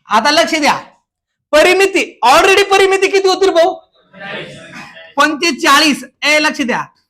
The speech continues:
बराबर तीन गुणिला बाजू. आता मला सांगा, इथं तीन गुणाकारात आहे, इकडं काय होईल रे?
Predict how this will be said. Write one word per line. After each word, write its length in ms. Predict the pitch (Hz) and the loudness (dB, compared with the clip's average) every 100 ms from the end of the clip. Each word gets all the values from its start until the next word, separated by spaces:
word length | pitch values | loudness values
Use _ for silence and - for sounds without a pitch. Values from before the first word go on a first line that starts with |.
| _ _ _ | _ _ _
बराबर 460 | 175 240 285 269 185 | -4 0 2 0 -4
तीन 480 | 170 _ 302 311 226 | -8 _ -2 -2 -4
गुणिला 840 | - 180 180 262 269 233 254 254 - _ _ _ | -10 -14 -8 -4 0 2 2 -2 -12 _ _ _
बाजू. 600 | 190 233 240 190 165 - _ _ | -2 2 2 -2 -8 -14 _ _
आता 260 | 226 - 302 | -2 0 0
मला 280 | 302 320 | 2 2
सांगा, 480 | 302 285 262 190 - 240 | 2 0 2 0 -2 -10
इथं 200 | 233 294 | -10 -6
तीन 320 | 285 302 247 | -2 -2 -2
गुणाकारात 480 | 285 294 294 294 269 | -2 -2 0 0 0
आहे, 160 | 254 | -4
इकडं 200 | 247 294 | -4 -4
काय 200 | 285 294 | 0 0
होईल 180 | 285 277 | 0 -2
रे? 100 | 277 | -6